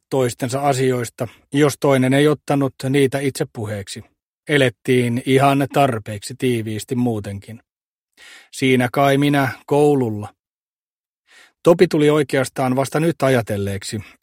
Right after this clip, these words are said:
että muitakin vaihtoehtoja olisi ollut olemassa. Hän oli pitänyt itsestään selvänä, että menee sinne velipojan koululle. Siellä hänellä oli käytössään vinttihuone, niin kuin kotona konsanaan.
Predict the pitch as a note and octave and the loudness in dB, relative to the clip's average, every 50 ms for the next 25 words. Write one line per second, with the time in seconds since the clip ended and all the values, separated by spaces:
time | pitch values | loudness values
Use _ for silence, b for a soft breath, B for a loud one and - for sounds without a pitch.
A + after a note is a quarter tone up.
0 | - B2+ A#2+ C#3 C3+ D3+ E3 D#3 C#3 - A#2 - A2+ G#2 G2+ G#2+ A#2 A#2 G#2+ - | -6 -4 0 0 2 4 4 4 2 2 -2 -6 -8 -8 -6 -4 -4 -4 -4 -6
1 | - - G#2 G2+ - - - G#2+ G#2+ A2 - C#3 C#3 C3 B2+ A2+ C3 B2+ C3+ C#3 | -8 -8 -8 -8 -8 -10 -8 -8 -6 -6 -4 -2 -2 0 0 -2 -2 -2 -2 -2
2 | C#3+ D3 C3+ - C3 A2+ G2+ F#2+ F#2 F2+ - - - G#2+ - _ _ _ _ _ | -2 -2 -2 -4 -4 -6 -6 -6 -8 -10 -12 -14 -16 -18 -20 _ _ _ _ _
3 | _ _ _ _ B B B B B B B D3+ D3+ D3+ D3+ D3 C3 D#3+ D#3 - | _ _ _ _ B B B B B B B 2 4 4 4 4 4 2 2 2
4 | D3 C#3+ C3+ - E3 D#3 - - B2 - - A#2+ A2+ G#2+ A2 C#3 C3+ A#2+ G#2 F#2+ | 2 2 2 2 0 0 -2 -4 -8 -6 -6 -4 -4 -2 -2 -2 -2 -2 -2 -4
5 | G2 G2 - _ _ _ - C#3+ C3+ - C3 B2+ B2 B2 A#2+ A#2+ A2+ - C#3 C3 | -6 -10 -12 _ _ _ -6 -4 -2 0 0 2 2 2 0 0 -2 -2 0 0
6 | C3 C3 A#2+ C3 C#3 C#3 C#3 B2+ - A#2+ A2 A2 G#2+ G#2+ G#2 - - B2+ B2 A#2 | 0 0 2 2 2 2 2 2 0 -2 -6 -4 -4 -6 -6 -6 -4 -4 -2 -2
7 | A2 G#2+ G#2+ G#2 - - _ _ _ _ _ _ _ b b b b b - - | -4 -6 -8 -12 -14 -18 _ _ _ _ _ _ _ b b b b b -2 2
8 | C#3 C3+ B2+ B2+ B2 A#2+ C#3 C#3 C#3 C3+ C#3 C#3 C3+ C#3 C#3+ C3 - D#3+ D#3 D3+ | 2 4 4 4 2 2 2 4 4 4 4 4 4 4 2 2 2 2 2 2
9 | C3+ C3 B2+ - - - C3+ B2 A#2+ A#2 A2+ C3+ D#3 D3+ - - - A2 G#2 G#2+ | 2 0 -4 -4 -4 -2 -2 0 0 0 0 0 0 0 -2 -6 -8 -8 -6 -4
10 | A#2+ B2 A#2+ A2+ A2 G#2+ - _ b b b b b b b b C#3+ C#3 B2+ A#2 | -2 -2 -2 -2 -2 -4 -8 _ b b b b b b b b 2 2 2 0
11 | - C#3+ D3 D3 C#3+ C#3+ C3+ - - D3 C#3 B2+ - G#2+ A#2+ B2 - B2+ A#2 A2+ | 0 0 2 2 2 0 -2 -4 -2 -2 -2 0 -2 -4 -4 -4 -2 -2 -2 -2
12 | A2 G#2+ G#2 G2+ G2+ G2+ G#2 - | -4 -6 -8 -8 -8 -10 -10 -14